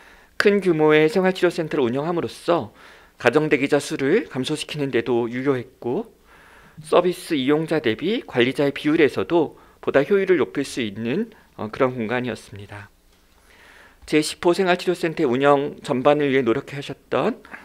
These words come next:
경기도 의료원, 수원병원과 의료진 여러분들, 관계 공무원분들께 깊은 감사 말씀드립니다.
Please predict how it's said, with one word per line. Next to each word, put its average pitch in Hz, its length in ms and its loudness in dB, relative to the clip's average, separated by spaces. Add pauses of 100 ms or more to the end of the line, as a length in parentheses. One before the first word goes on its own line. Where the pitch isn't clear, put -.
(160)
경기도 139 400 2
의료원, 131 340 6
수원병원과 143 800 0
의료진 123 320 -4
여러분들, 107 680 -8 (640)
관계 135 340 0
공무원분들께 123 800 -2
깊은 - 400 -6
감사 120 280 -6
말씀드립니다. 107 1040 -10